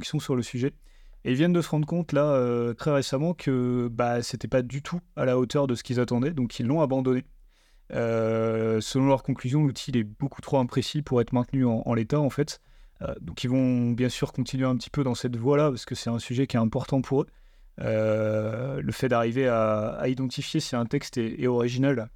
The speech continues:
donc écrit par un humain ou, ou pas. Mais là, en tout cas, ils avaient un taux de précision qui était, euh, apparemment déplorable, et du coup, ils ont, ils ont, ils ont laissé tomber. Euh, en tout cas, c'est, c'est rigolo parce que ça,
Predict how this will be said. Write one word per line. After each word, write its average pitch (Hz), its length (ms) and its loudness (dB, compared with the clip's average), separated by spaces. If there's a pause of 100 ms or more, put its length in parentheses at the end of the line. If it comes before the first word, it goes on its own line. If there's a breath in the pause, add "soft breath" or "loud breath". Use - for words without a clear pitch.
(100)
donc 117 160 -2
écrit - 220 -4
par 123 160 2
un 117 100 2
humain 131 400 0
ou, 123 220 -6
ou 127 80 -6
pas. - 180 -2 (800)
Mais 156 60 -2
là, 131 80 4
en 139 40 2
tout - 100 -6
cas, 147 100 2
ils 127 100 2
avaient 120 140 2
un 123 100 2
taux 147 140 0
de 147 40 -12
précision 139 460 0
qui 143 80 -2
était, 120 220 0
euh, 107 240 0 (640)
apparemment 131 400 4
déplorable, 127 600 2
et 117 220 -2
du 110 100 -8
coup, - 180 -6
ils 120 140 -2
ont, 107 180 0 (100)
ils 123 200 -4
ont, 127 120 0
ils 117 160 -2
ont - 20 2
laissé 131 220 0
tomber. 127 240 -4 (680 soft breath)
Euh, 107 640 0
en 123 140 -4
tout - 80 -14
cas, 180 100 4
c'est, 147 160 0
c'est 127 160 -2
rigolo 139 260 2
parce 139 200 -2
que 139 100 -4
ça, 113 540 0